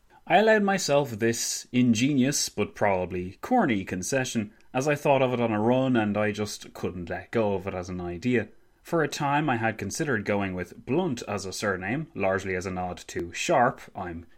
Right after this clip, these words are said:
just that <laughs> hilarious. But I like this name better. It's really grown on me, and hopefully it'll grow on you too.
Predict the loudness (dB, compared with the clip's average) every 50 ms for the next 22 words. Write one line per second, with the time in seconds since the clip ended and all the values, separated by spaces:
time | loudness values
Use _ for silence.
0 | _ _ -10 -4 0 0 0 0 -2 -8 -6 -4 -4 -4 -4 0 0 0 2 4
1 | 2 2 2 0 -2 -2 -2 -4 -8 -14 -20 -20 _ _ _ _ -2 0 2 4
2 | 4 4 4 2 2 2 -2 -2 0 -2 0 0 0 0 -2 -4 -6 -6 -8 -4
3 | -4 -4 -4 0 0 0 0 2 2 0 2 2 4 4 4 4 2 2 2 2
4 | 0 0 2 0 0 -2 -2 _ _ _ _ _ -10 -2 -2 -2 -2 0 -2 0
5 | 2 2 2 2 2 2 2 2 2 4 4 4 4 2 -2 -4 -6 -8 -8 -10